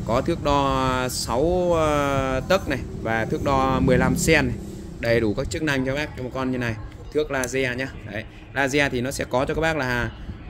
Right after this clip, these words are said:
à, mực, à, nằm này, mực đứng và đo lấy góc vuông. Đấy, đầy đủ cho các bác luôn. Và giá thì một con, à, à, thước laser như này giá chỉ có cho các bác là chín mươi cành thôi, chín mươi nghìn cho một con thước laser như này.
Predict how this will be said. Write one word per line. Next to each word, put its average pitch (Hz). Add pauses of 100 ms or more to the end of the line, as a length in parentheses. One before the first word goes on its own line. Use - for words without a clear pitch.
à, 110
mực, 127 (120)
à, 120
nằm 120
này, 110 (120)
mực 110
đứng 143
và 123
đo 131
lấy 135
góc 165
vuông. 151 (220)
Đấy, 107 (420)
đầy 123
đủ 107
cho 135
các 147
bác 160
luôn. 151 (440)
Và 120
giá 117
thì 143
một 127
con, 147
à, 143 (540)
à, 127
thước 185
laser 151
như 143
này 127
giá 117
chỉ 123
có 127
cho 147
các 147
bác 165
là 156
chín 147
mươi 196
cành 131
thôi, 139 (120)
chín 139
mươi 175
nghìn 127
cho 139
một 135
con 139
thước 165
laser 139
như 131
này. 123